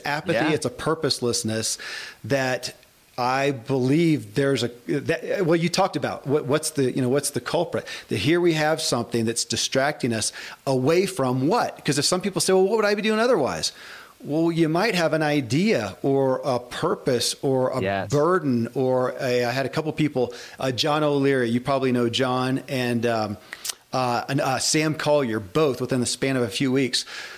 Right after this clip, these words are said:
Speaker 1: talked about purpose, and they phrased it in the aspect of, "What is that thing that breaks your heart?"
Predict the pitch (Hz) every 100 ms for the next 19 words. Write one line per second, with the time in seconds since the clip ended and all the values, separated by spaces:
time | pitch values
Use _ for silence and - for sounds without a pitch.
0 | - - _ - - 147 151 139 117 -
1 | - 170 165 110 - - - 143 143 127
2 | - - 165 196 151 139 123 - - 139
3 | 139 139 139 135 127 131 131 131 - 139
4 | 123 - 127 113 110 151 170 139 143 -
5 | 139 120 107 131 131 123 87 107 87